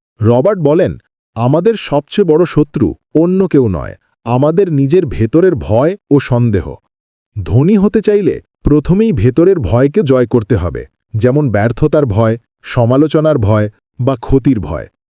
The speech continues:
এই ভয়গুলো দূর হলে মন খুলে যায়, আর সেখানেই শুরু হয় ফাইন্যান্সিয়াল ফ্রিডমের যাত্রা।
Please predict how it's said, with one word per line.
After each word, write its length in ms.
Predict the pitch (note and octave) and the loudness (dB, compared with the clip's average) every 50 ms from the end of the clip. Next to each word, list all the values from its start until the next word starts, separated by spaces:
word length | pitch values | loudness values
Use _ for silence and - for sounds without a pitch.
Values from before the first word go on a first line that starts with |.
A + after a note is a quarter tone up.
| _ _ _ _ _ | _ _ _ _ _
এই 220 | B2 C#3 F3 G#3+ G3+ | 0 2 2 2 0
ভয়গুলো 520 | B2 F#2+ A#2+ C#3 D#3 E3 D#3+ G3+ G#3 G#3 | -2 0 0 0 0 0 0 2 2 2
দূর 260 | D3+ B2+ D3 F3+ F3 | 2 2 2 2 2
হলে 300 | D#3 G3 E3 A#2+ F2 D#2 - _ _ - | 0 0 0 0 -4 -6 -12 _ _ 0
মন 360 | A2 A#2 C3 D3+ F3 F#3+ F3+ | 2 2 2 2 2 0 -2
খুলে 320 | - - - A#2 A2+ A2+ | -2 0 0 2 2 2
যায়, 260 | F#2 F#2 D2+ B1 G1+ - _ _ _ _ | 0 -2 -6 -8 -12 -16 _ _ _ _
আর 140 | - A#2 A2+ | -4 -4 -4
সেখানেই 500 | G2+ - - B2 A2 - C#3 D3+ F3+ G3+ | -4 -2 -2 -2 0 0 -2 -2 -2 -4
শুরু 280 | - - - B2+ C3+ A#2+ | -4 -2 0 0 0 0
হয় 240 | E2 A2 F2 B1+ - _ _ | 0 -4 -8 -8 -14 _ _
ফাইন্যান্সিয়াল 720 | _ - B2 A2+ A2+ A#2 B2 C3 C#3 C#3 - - D3+ E3 D3+ | _ -4 -2 -2 0 0 0 0 0 0 0 0 0 0 0
ফ্রিডমের 540 | - - A2 G#2+ F#2 G#2 G2 G#2+ C3 C3 A2 | -4 -4 -4 -2 -2 0 0 2 0 0 0
যাত্রা। 540 | F#2+ G#2 F2+ F2 - - - B1+ A1+ - | -2 -2 -2 -4 -8 -10 -12 -14 -14 -16